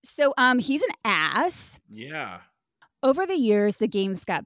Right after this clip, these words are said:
Speaker 1: bigger, the buy-ins got higher, and Molly took over running them. They moved out of the Viper Room and into private homes and hotels,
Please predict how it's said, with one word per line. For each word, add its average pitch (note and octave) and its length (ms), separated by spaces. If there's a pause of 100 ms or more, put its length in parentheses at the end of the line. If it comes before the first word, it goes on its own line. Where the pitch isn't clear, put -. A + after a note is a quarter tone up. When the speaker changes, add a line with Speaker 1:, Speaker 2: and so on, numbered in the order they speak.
Speaker 1:
bigger, A#3+ 480
the G3 120
buy-ins A#3+ 580
got C#4 200
higher, F#3+ 640
and G3+ 200
Molly D4 340
took - 280
over G3 280
running G3+ 320
them. F#3 460 (180)
They G#3 200
moved F#3+ 380
out B3 160
of D#4 120
the E4+ 80
Viper G#3+ 320
Room G#3 280
and G3 100
into A3+ 280
private G#3+ 440
homes G3+ 420
and G3 100
hotels, F3 720